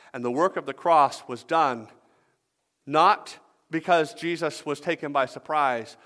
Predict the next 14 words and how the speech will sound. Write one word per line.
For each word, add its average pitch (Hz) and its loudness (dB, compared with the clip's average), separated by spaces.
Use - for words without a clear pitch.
but - -18
because 127 -6
he 123 -14
gave 131 -8
his 127 -16
life 110 -12
willingly 104 -12
in 101 -20
sacrifice 98 -12
for - -20
yours. - -20
Jesus 170 -8
would 143 -6
not 151 0